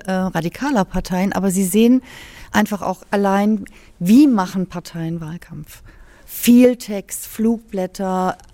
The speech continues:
zum Teil Zeitschriften, acht Seiten dick, in denen man sein Parteiprogramm ausbreitet.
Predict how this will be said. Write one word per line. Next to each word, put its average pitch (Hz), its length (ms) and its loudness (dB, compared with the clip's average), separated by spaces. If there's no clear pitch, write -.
zum 208 240 2
Teil 185 360 0
Zeitschriften, 202 760 -2
acht - 380 -6
Seiten 202 480 -4
dick, 196 280 -6
in 180 140 -4
denen 185 220 -2
man 185 220 -2
sein 180 240 -2
Parteiprogramm 196 760 -4
ausbreitet. 214 920 -6